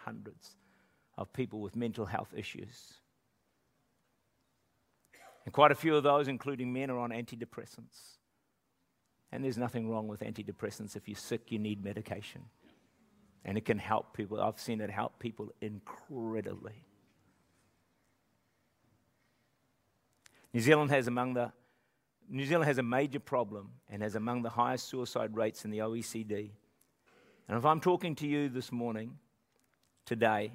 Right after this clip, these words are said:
it's not something to be ashamed of or even to hide. There is no condemnation from this pulpit. There is only love and compassion and kindness.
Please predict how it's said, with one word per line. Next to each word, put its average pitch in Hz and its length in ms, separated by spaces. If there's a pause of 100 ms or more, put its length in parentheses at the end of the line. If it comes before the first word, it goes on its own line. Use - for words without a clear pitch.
it's - 160
not 123 160
something 131 280
to 120 80
be 117 100
ashamed 120 400
of 117 160
or 101 80
even 113 320
to 107 140
hide. 107 460 (2000)
There 120 160
is 147 460
no 127 180
condemnation 120 920 (100)
from 101 240 (100)
this 110 180
pulpit. - 460 (1700)
There 104 140
is 104 100
only 127 320
love 123 380 (1300)
and 107 160
compassion 107 600 (920)
and 98 140
kindness. - 680